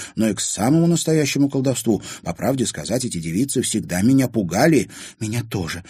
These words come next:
подхватила Карина. «Они такие странные и подозрительные. Иногда мне кажется, что само слово «подозрительные» придумано специально для них». «Верно», — кивнула Женя. «Нельзя настолько сильно погружаться в чёрную магию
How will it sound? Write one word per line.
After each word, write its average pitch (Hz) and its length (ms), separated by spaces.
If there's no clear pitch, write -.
подхватила 82 520
Карина. 73 400
«Они 98 200
такие 95 260
странные 120 480
и 95 60
подозрительные. 104 800
Иногда 113 340
мне 117 120
кажется, 131 360
что - 160
само 123 300
слово 143 480
«подозрительные» 113 960
придумано 131 440
специально 110 600
для 202 160
них». 185 400
«Верно», — 139 540
кивнула 104 440
Женя. 92 320
«Нельзя 147 300
настолько 147 440
сильно 160 320
погружаться 135 520
в - 60
чёрную 131 400
магию 139 480